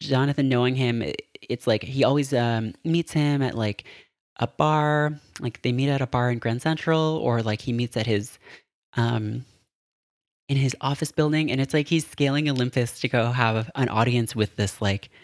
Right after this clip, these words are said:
this demented god who just has no sense of, like, what the world is like because he's so well off, um,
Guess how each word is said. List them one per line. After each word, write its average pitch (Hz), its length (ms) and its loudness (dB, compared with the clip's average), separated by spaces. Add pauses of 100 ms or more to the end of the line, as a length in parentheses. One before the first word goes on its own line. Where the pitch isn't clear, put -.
(580)
this 113 120 -4
demented 127 800 -2
god 104 500 2
who 101 640 -2
just - 400 -6 (520)
has 143 180 2
no 165 500 2
sense - 580 0
of, 120 140 2
like, 123 220 0
what 113 240 2
the 120 100 2
world 107 460 2
is 120 240 -2
like 196 260 0
because 135 320 0
he's 127 180 0
so 120 300 2
well 113 220 2
off, 104 360 0 (520)
um, 113 440 2